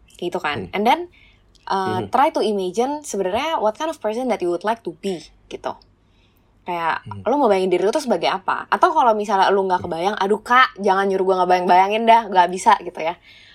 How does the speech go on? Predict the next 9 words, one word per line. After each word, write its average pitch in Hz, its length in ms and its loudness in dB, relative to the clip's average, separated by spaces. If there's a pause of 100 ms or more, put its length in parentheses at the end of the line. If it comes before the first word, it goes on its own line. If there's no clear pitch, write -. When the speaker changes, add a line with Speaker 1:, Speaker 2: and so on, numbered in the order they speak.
(140)
Speaker 1:
Lo 392 140 6
Speaker 2:
<laughs> - 540 0
Speaker 1:
inget-inget 247 480 0
aja 196 260 0
lo, 302 140 -2
you 220 200 -4
try 302 300 2
to 339 140 -6
reflect 202 580 -2